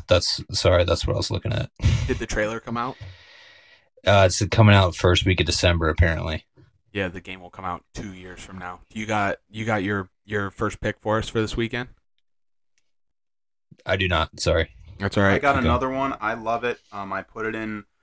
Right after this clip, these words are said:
Speaker 3: I put it in my teaser, but Air Force at eighteen and a half against Hawaii should be a no-brainer. Um, take
Speaker 2: Air
Speaker 3: Air
Speaker 2: Force
Speaker 3: Force.
Speaker 2: just got whacked by Army. Whacked.
Speaker 3: It just,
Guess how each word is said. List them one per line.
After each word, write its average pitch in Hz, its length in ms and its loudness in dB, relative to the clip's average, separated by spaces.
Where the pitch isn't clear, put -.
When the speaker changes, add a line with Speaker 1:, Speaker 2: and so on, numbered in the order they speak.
Speaker 3:
I 101 100 -8
put 110 200 -6
it 110 60 -2
in 110 100 -2
my 98 180 -2
teaser, 110 500 -8
but 92 340 -4
Air 117 180 2
Force 135 480 -6
at 101 240 -6
eighteen 113 380 -14
and 104 100 -8
a 101 40 -10
half 104 320 -4
against 101 300 -8
Hawaii 98 760 -6
should 101 180 -20
be 104 140 -8
a 90 80 -4
no-brainer. 98 720 -6
Um, 92 320 -14
take 135 80 -4
Speaker 2:
Air - 40 0
Speaker 3:
Air 156 60 -2
Speaker 2:
Force 175 260 -2
Speaker 3:
Force. - 80 -4
Speaker 2:
just - 140 -4
got 107 260 4
whacked 120 460 2
by 101 180 0
Army. 113 380 0
Whacked. 143 600 2
Speaker 3:
It - 120 -18
just, - 280 -6